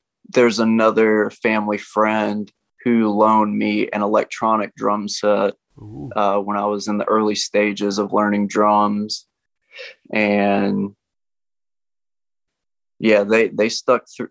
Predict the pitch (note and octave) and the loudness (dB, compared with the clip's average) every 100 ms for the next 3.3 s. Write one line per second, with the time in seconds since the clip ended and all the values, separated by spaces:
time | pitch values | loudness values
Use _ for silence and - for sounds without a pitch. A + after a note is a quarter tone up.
0 | _ D#3 A2+ A2+ - B2+ - A2 A2+ - | _ -2 -2 -2 0 0 0 0 -2 -2
1 | G#2 G#2+ G#2 G2+ _ _ G#2+ G2+ G#2 G#2+ | -2 -2 -2 -6 _ _ 0 2 4 2
2 | G2+ _ _ G#2 G2+ G#2+ G#2 G#2+ G#2+ G#2+ | -2 _ _ -2 2 2 4 4 4 4
3 | G#2 G#2 G2+ | 2 0 -4